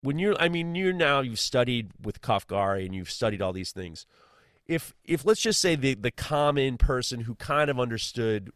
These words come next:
what they were looking at, not like a professional, uh, you know, what would be the, what would be the go-to symbols to know that s-, it's going to be Kafkari versus anything else?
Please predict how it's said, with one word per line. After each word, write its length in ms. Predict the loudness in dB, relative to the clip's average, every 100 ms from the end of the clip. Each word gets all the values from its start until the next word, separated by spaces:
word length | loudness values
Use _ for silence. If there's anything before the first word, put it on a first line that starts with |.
| -6
what 220 | -6 -4
they 60 |
were 140 | -4 -2
looking 360 | -4 -6 -10
at, 160 | -10 -12
not 280 | -4 -2 0
like 220 | -2 -4
a 40 | -6
professional, 720 | -8 -6 -4 -4 -4 -8 -8
uh, 100 | -10 -14 -14
you 80 | -10
know, 160 | -10 -12 _ -20 -20 -20 _ _ _ _
what 280 | -2 2 4
would 200 | 2 -2
be 260 | -2 -2 -4
the, 600 | -2 -2 0 -2 -6 -6
what 140 | -4
would 220 | -2 -2 -4
be 480 | -6 -4 -6 -8 -10
the 540 | -10 -8 -8 -8 -12 -16 _ -20 -6
go-to 580 | -2 -2 -2 -4 -4 -4
symbols 440 | -4 -4 -4 -6
to 100 | -6
know 580 | -4 -2 -2 -2 -4 -8 _ -8
that 160 | -8 _ -12
s-, 240 | -10 -10 -12 _
it's 160 | -8 -8
going 280 | -4 -4 -2
to 60 |
be 120 | -4 -8
Kafkari 640 | -8 -10 -10 -12 -12 -10
versus 300 | -8 -8 -8
anything 320 | -12 -12 -14
else? 340 | -16 -16 -20